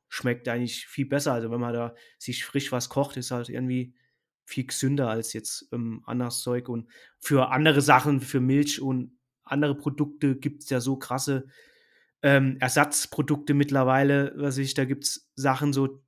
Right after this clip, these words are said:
das schmeckt original wie Hühnchen, so Ersatzprodukt aus Soja-Eiweiß oder was weiß ich, das ist mega krass.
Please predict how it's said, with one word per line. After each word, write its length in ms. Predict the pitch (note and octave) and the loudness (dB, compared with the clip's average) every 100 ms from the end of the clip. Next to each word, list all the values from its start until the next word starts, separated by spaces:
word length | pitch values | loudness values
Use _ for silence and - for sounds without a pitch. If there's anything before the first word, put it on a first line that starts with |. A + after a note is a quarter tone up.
| _ | _
das 140 | C#3 - | -4 0
schmeckt 360 | C#3+ C3 - - | 0 0 -4 -2
original 460 | C3+ C3 B2+ C#3 | 0 2 2 2
wie 120 | C#3 C#3 | 2 2
Hühnchen, 680 | D#3 E3+ D#3+ C3+ D3+ D3 _ _ _ - | 2 2 2 2 0 -4 _ _ _ -4
so 120 | D3 | 0
Ersatzprodukt 760 | C3 C3+ D3 D3 C#3+ D3 D3 | 2 2 2 2 2 2 0
aus 440 | C3+ C3+ C3+ - - _ _ _ _ _ | 0 0 0 -6 -10 _ _ _ _ _
Soja-Eiweiß 840 | - C#3+ D3+ C3+ C3+ C#3 C#3 C#3 | 0 4 6 4 2 2 0 0
oder 180 | C#3+ C3+ | -2 0
was 180 | C#3+ C#3+ | -2 -2
weiß 100 | C#3 | -2
ich, 180 | D3+ - | -2 -4
das 160 | B2+ | -6
ist 240 | B2 - C3 | -6 -6 -2
mega 240 | C3 B2 | 0 0
krass. 420 | B2 C#3 C#3 - | -2 -2 -4 -12